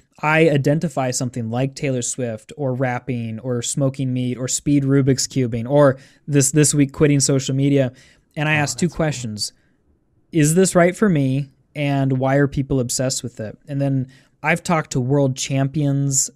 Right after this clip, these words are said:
Speaker 1: in speed Rubik's cubing and in, in Pokemon trading cards. Um,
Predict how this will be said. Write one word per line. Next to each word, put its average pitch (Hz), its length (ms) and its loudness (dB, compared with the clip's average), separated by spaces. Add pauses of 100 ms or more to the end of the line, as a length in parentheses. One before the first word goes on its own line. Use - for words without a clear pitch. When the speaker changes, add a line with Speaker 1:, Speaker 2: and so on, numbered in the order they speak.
Speaker 1:
in 127 360 -4
speed 131 360 -2
Rubik's 135 360 -2
cubing 127 560 -2
and 113 140 -6
in, 110 220 -8
in 123 120 -8
Pokemon 131 680 -4
trading 139 340 2
cards. 131 640 0 (460)
Um, 120 520 -2